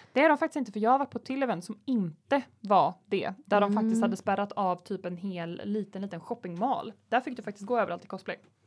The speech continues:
Speaker 1: Men vad jag skulle säga det här om omklädningsrummet, du slussas ju in i omklädningsrummet. Du kan inte komma in på eventet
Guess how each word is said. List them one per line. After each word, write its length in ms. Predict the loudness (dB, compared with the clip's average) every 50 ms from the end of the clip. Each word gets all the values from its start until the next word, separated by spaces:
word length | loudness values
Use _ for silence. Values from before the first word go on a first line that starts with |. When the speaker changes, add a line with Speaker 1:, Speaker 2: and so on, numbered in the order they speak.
| _ _ _ -20 -20 -20 -12 -6
Speaker 1:
Men 320 | -2 0 0 0 -2 -4 -8
vad 200 | -6 -2 0 2
jag 80 | 2 0
skulle 180 | 0 -4 -6 -4
säga 260 | -2 0 2 2 2
det 60 | 2
här 160 | 2 2 2
om 120 | 0 0 -2
omklädningsrummet, 600 | -4 -4 -4 -6 -8 -8 -6 -8 -8 -8 -6 -6
du 100 | -6 -6
slussas 580 | -6 -4 -2 -2 -4 -4 -4 -6 -4 -4 -4
ju 80 | -6 -6 -6 -4
in 320 | -2 0 0 2 2 0 -2 -2 -2
i 200 | -2 -2 -2 -2
omklädningsrummet. 880 | -2 -2 -2 -2 -4 -4 -4 -4 -4 -6 -6 -6 -4 -4 -4 -4 -6 -8 -14 _ _ _ _ _ _ _ _
Du 160 | -4 -2 -2
kan 160 | 0 0 0 0
inte 140 | 0 0
komma 240 | -2 -2 -2 -2 0
in 240 | 2 4 4 4 4
på 100 | 2 0
eventet 480 | 0 -2 -2 -4 -6 -10 -10 -12 -14